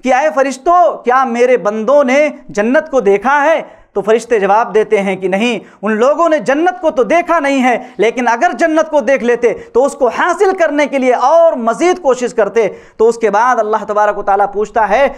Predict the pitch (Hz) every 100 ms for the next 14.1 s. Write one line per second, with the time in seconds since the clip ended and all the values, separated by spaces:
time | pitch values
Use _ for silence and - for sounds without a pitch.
0 | - - 254 240 269 320 226 254 277 370
1 | 370 302 - 339 - - 240 320 349 294
2 | 254 220 196 196 175 151 - - - 240
3 | 269 285 202 214 262 233 294 311 302 349
4 | 339 - - 254 247 202 285 415 403 -
5 | 269 226 220 240 208 214 185 190 - 180
6 | 156 147 _ _ - 214 196 226 214 185
7 | 220 185 190 247 262 247 - 220 226 262
8 | 233 233 233 233 233 214 196 202 220 208
9 | 180 170 196 226 196 175 226 240 240 226
10 | 214 - _ - 196 262 277 302 220 240
11 | 269 247 240 240 226 294 - - - 240
12 | 339 339 254 233 247 262 247 190 190 226
13 | 247 240 220 185 196 277 247 226 254 269
14 | 277